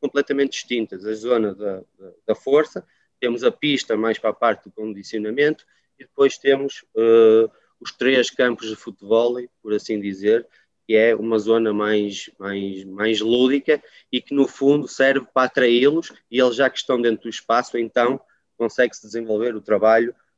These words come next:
com, com todos os atletas, eh, mais direcionado, então, para a vertente das qualidades físicas.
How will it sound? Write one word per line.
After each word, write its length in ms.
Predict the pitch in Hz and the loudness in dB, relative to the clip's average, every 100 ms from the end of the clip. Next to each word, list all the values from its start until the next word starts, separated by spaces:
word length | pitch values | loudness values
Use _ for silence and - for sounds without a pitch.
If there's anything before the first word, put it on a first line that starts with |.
| _ | _
com, 420 | 107 104 104 104 95 | -6 -4 -6 -10 -6
com 100 | 110 | -4
todos 280 | 107 113 101 | -2 -2 -4
os 60 | |
atletas, 720 | 104 - 107 110 - 113 - - _ | -12 -4 0 0 -2 -10 -10 -20 _
eh, 40 | 101 104 98 98 98 101 _ _ _ | -20 -20 -20 _ _ _ _ _ _
mais 300 | 113 123 110 | -2 0 -2
direcionado, 560 | 110 113 113 104 104 | 0 0 0 -4 -4
então, 260 | 101 101 104 | -6 -10 -8
para 140 | 104 | -4
a 20 | 104 | -4
vertente 500 | 101 - 107 107 104 | -4 -4 -4 -4 -12
das 120 | 98 | -8
qualidades 480 | 104 101 101 95 - | -6 -4 -4 -4 -8
físicas. 440 | 92 82 - | -12 -12 -20